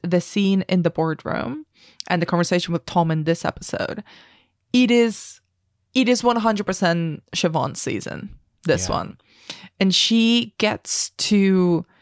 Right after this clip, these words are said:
Speaker 1: play so much nuance that it goes, uh, I think she genuinely might be one of the, one of the best characters in television history. Definitely one of the best female characters in television history.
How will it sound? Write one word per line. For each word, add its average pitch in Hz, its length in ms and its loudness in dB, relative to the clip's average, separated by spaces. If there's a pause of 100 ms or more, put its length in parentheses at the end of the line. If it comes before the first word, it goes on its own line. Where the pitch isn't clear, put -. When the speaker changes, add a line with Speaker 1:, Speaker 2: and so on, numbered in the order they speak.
(840)
Speaker 1:
play 202 760 4 (380)
so 214 420 2
much 208 380 0
nuance - 840 -6 (800)
that 190 260 2
it 190 200 4
goes, 185 840 4
uh, 196 240 4
I 208 140 2
think 247 240 0
she 233 180 2
genuinely 202 440 4
might 175 200 4
be 190 140 2
one 165 280 2
of 156 140 -4
the, 151 400 4
one 180 180 2
of 175 80 2
the 170 60 0
best - 480 -4 (680)
characters - 840 -4 (320)
in 165 140 2
television 147 460 -2
history. - 640 -2
Definitely 208 440 2
one 170 180 2
of 165 60 -2
the 165 80 -2
best - 200 -4
female 165 280 -2
characters - 420 -6
in 170 80 -6
television 151 420 -6
history. - 440 -6